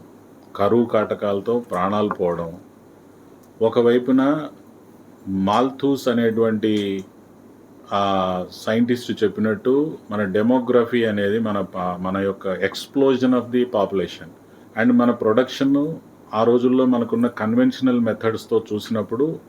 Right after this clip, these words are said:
లిటిల్ ప్రొడక్షన్ మనకుంది. కురియన్ గారు కావచ్చు, వీళ్ళందరూ కూడా వైట్ రెవల్యూషన్, గ్రీన్ రెవల్యూషన్ అని చెప్పి మనకేం జరిగింది,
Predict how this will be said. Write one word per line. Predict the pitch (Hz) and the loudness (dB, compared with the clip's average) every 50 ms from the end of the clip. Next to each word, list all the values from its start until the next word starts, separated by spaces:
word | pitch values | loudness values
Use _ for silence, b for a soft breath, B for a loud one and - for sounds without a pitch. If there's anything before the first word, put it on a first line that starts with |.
| - - - | -18 -10 -4
లిటిల్ | 104 110 117 - 135 127 127 123 123 - - - | -2 -2 0 0 0 0 0 0 -2 -6 -8 -4
ప్రొడక్షన్ | 110 104 104 101 - - - 117 123 120 214 | 0 0 0 0 0 -2 -4 -2 0 0 0
మనకుంది. | - - - - 85 82 82 80 78 - - - | -2 -4 -4 -6 -6 -6 -6 -8 -10 -8 -6 -4
కురియన్ | 95 92 98 101 104 104 104 107 | -2 0 0 -2 -2 -2 -2 0
గారు | 101 101 101 101 98 | 0 0 0 0 0
కావచ్చు, | 95 95 95 95 - - 113 104 98 | 0 0 -2 -2 -4 -6 -4 0 0
వీళ్ళందరూ | 98 95 95 92 95 101 107 107 | 0 0 0 -2 -2 -2 -4 -2
కూడా | 98 113 113 107 101 87 92 - - - - B B B B B - - 92 92 | -2 0 0 0 -2 -2 -4 -8 -12 -18 -20 B B B B B -18 -6 -2 0
వైట్ | 92 98 95 - - | 2 2 0 -2 -2
రెవల్యూషన్, | 104 101 104 101 101 104 104 - - 117 117 113 98 90 | -2 0 0 0 0 -2 -4 -4 -6 -6 -6 -6 -4 -4
గ్రీన్ | 92 95 101 104 104 104 | -2 -2 0 0 0 0
రెవల్యూషన్ | 101 101 101 98 101 98 - - 107 101 101 95 | 0 0 0 -2 -4 -4 -6 -6 -8 -6 -4 -4
అని | 95 92 98 | -2 0 0
చెప్పి | 95 92 - - 123 110 98 98 101 104 - - | -2 -2 -2 -4 -4 -4 -4 -6 -8 -10 -12 -12
మనకేం | 98 95 95 90 87 92 98 107 104 | -8 -6 -6 -4 -2 -2 -2 -2 0
జరిగింది, | 104 98 95 92 92 92 95 107 131 | 0 -2 -2 -2 -4 -4 -6 -6 -8